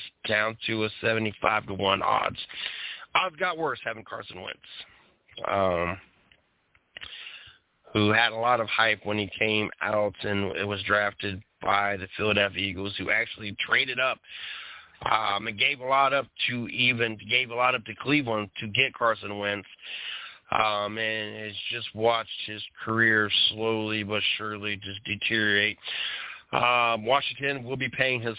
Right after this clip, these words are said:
full twenty-eight million dollars due this year, which includes a five million dollar roster bonus due next week. Um, so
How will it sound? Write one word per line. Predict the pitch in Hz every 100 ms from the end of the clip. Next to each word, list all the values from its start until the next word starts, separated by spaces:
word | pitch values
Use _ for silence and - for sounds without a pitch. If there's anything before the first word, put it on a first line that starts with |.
| -
full | 123 120 -
twenty-eight | 123 123 120 107
million | 117 120 117
dollars | 117 117 110 101
due | 113 117 120
this | 107 113 - -
year, | 117 120 117 - - - -
which | 123 110
includes | 113 - 120 107
a | 113 -
five | 117 113
million | 110 110 110 107
dollar | 107 107
roster | 101 107 107 -
bonus | 101 101 104 101 92
due | 101 101
next | 95 95 -
week. | - 82 - - - - - - - -
Um, | 98 95 95
so | 107 107